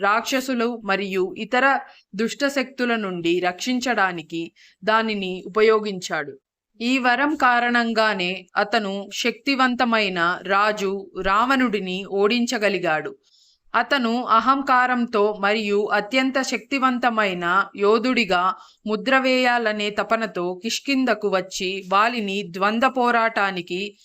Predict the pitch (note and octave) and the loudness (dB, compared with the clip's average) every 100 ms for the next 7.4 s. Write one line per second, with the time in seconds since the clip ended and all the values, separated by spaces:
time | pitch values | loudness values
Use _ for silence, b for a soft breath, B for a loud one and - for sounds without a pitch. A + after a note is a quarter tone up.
0 | b b - A3 A#3 A#3+ A#3+ A#3+ F#3+ - | b b -4 2 4 2 0 0 0 0
1 | E3 D3+ D3+ _ b b b - G#3 A#3 | -2 -4 -12 _ b b b 0 4 4
2 | C4 A#3 A#3+ A#3 _ G3+ G#3 A#3+ C4+ C4 | 2 0 -2 -4 _ -2 2 2 2 2
3 | B3+ A#3 G#3+ F#3+ F3 F#3+ G3+ b b b | 0 0 -2 -2 -4 -4 -8 b b b
4 | G3 A3 G3+ C#4 C4 A3 - G3 G3 G#3+ | -6 -4 -2 0 0 0 -2 -4 -4 -10
5 | _ - G#3+ G3+ G3 G3 A#3+ B3+ B3+ B3+ | _ -2 0 2 2 0 2 2 0 0
6 | A3 A3 G#3+ - _ F#3 G#3 A3+ B3 A3 | 2 2 0 -10 _ -2 0 0 0 -2
7 | - G3 F#3+ | -4 -6 -6